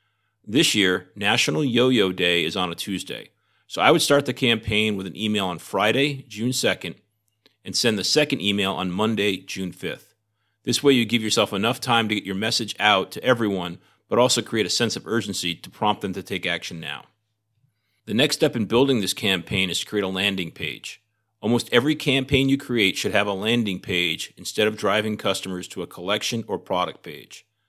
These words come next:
The landing page should continue the conversation that you started with the customer in the emails that you send.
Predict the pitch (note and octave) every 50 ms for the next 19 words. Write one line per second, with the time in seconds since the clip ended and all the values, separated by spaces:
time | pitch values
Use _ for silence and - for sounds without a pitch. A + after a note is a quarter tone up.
0 | _ _ _ _ _ _ _ _ _ - F2+ F2+ G2 A2 B2 C3+ C#3 C#3 C3 A#2+
1 | - A#2 G#2 G#2 G2 G2+ - - F2+ - - F#2 - - - A#2+ B2+ C3+ B2+ C3+
2 | C3+ - A#2 A#2 A#2 A#2+ A2+ - - G#2 G#2 G2 - G#2 F#2+ E2+ - D#2 - -
3 | G#2 G2+ G#2 G#2 G2+ F#2+ F#2 F#2+ A2 - - A#2+ A2+ A2+ - - G2 F#2+ F#2 F2
4 | - _ _ _ _ _ _ - F#2+ F#2 F#2 - G#2+ A2 A2 G#2+ G#2 F#2+ F#2+ F#2
5 | F2+ - G2 - F2 F#2 F2 - G#2+ F#2 D#2 C#2+ - -